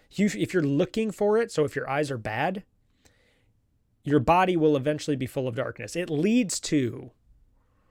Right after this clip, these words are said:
the bad stuff. And that's, that's the snare, man. That's, that's where that whole repentance things comes. The, the sooner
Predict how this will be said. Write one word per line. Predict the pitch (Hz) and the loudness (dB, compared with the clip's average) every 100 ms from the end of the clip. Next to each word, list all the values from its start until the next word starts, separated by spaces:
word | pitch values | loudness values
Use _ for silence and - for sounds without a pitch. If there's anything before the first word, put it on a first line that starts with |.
| _ _ - | _ _ -4
the | |
bad | 131 120 131 | -2 -2 -4
stuff. | - - - _ _ _ _ _ | -14 -18 -20 _ _ _ _ _
And | 143 139 | -4 2
that's, | 165 202 - - - _ _ _ - _ _ _ _ - | 4 2 0 -14 -16 _ _ _ -20 _ _ _ _ -10
that's | 131 - | -10 -6
the | 156 | -6
snare, | - 170 175 | -2 0 0
man. | 135 131 135 117 - | 0 -2 -6 -8 -10
That's, | 127 - | -10 -10
that's | - 139 - - | -6 -4 -2 2
where | 151 | 4
that | 151 151 | 6 4
whole | 143 151 | 2 2
repentance | 151 151 160 151 139 - | 2 -2 -4 -4 -8 -6
things | 135 120 - | -6 -6 -6
comes. | 127 113 104 - | -8 -6 -10 -8
The, | 131 | -6
the | 117 - | -4 -4
sooner | - - 185 208 208 185 | 0 4 4 4 -2 -6